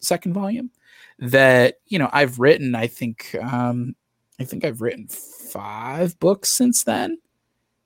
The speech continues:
And so I know as I'm working on volume three and I'm kinda chiseling away at it,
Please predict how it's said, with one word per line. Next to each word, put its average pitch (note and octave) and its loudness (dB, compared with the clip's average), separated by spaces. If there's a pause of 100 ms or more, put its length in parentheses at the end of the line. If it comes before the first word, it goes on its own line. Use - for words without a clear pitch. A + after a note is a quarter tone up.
(140)
And C#3+ 6
so C3+ 6
I B2+ 6
know C#3 6
as B2 4
I'm B2 2
working B2+ 2
on A2+ -2
volume A2+ -6
three C3 2
and A2 -2
I'm A2 -12
kinda A2+ -10
chiseling A2+ -6
away C3+ 2
at G#2+ -2
it, - -12